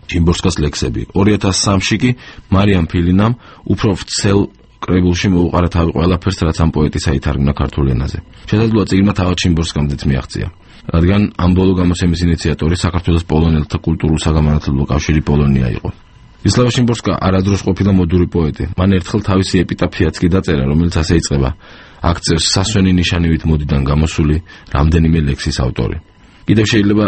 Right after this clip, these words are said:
ასეთი განწყობილების ტრიქონების დამოწმება. აი, მაგალითად, ციტატა: „ვინც ამტკიცებს, სიკვდილი ყოვლის შემძლეაო,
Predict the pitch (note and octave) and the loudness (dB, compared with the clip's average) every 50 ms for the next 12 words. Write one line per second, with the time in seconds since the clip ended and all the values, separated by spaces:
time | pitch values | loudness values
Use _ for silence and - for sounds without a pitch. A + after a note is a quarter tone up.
0 | - - - G2 G2 F#2+ F#2 F2+ F2+ F2 - F2 F2 F2+ F2+ F#2 F2 F2 E2+ - | -2 -2 -2 -2 -2 0 0 0 0 0 0 0 0 2 2 2 2 0 0 -2
1 | E2+ E2 - F2 E2+ D#2+ D#2 D#2+ - - D#2+ D#2 D#2 - - B1 A#1+ B1+ - - | -2 0 2 2 2 2 0 -2 -2 0 0 0 0 0 -2 -4 -2 -2 -4 -6
2 | - - - D#2+ E2 D#2+ D2+ D#2 D2+ C#2+ C2 - C#2+ - - - - - - - | -8 -8 -2 0 2 2 2 2 0 -2 -2 -6 -8 -10 -12 -20 -20 -20 -20 -20
3 | - - - - - - - - - - - F2 E2 D#2 C2+ C2+ C2+ C#2+ E2 G#2 | -20 -20 -20 -20 -20 -20 -20 -18 -8 -4 -2 0 0 0 0 0 -2 -2 -4 -2
4 | - F#2+ G2+ G2 - G2+ G#2 - - F2+ - - D2 - - - - - G#2 - | 0 2 2 2 2 0 0 0 -2 -4 -2 -2 -4 -4 -4 -4 -2 -2 -2 0
5 | - F#2+ F2 - - D#2+ F#2 F2+ F2 - - F#2+ F2+ F#2 G2+ G#2+ G#2 F2+ | 0 0 0 0 0 2 2 2 2 2 2 0 2 2 2 2 2 2